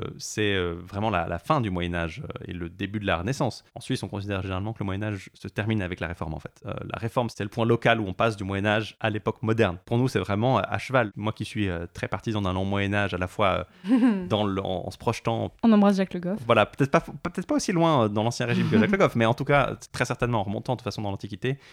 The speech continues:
Speaker 1: Ce qu'on appelle l'Antiquité tardive ou le Haut Moyen-Âge, c'est, euh, une grande continuité qui va de là jusqu'à la Renaissance. Donc c'est inévitable que, euh, on va être médiévisant à un moment ou à un autre dans, dans C'est pas sourcé.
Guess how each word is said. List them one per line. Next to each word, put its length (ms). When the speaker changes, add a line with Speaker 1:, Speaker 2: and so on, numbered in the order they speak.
Speaker 1:
Ce 100
qu'on 60
appelle 200
l'Antiquité 360
tardive 320
ou 80
le 80
Haut 60
Moyen-Âge, 580
c'est, 260
euh, 200
une 260
grande 300
continuité 500
qui 120
va 100
de 140
là 160
jusqu'à 180
la 80
Renaissance. 520
Donc 220
c'est 160
inévitable 500
que, 120
euh, 260
on 60
va 100
être 120
médiévisant 600
à 40
un 100
moment 160
ou 140
à 20
un 60
autre 180
dans, 300
dans 140
C'est 100
pas 100
sourcé. 280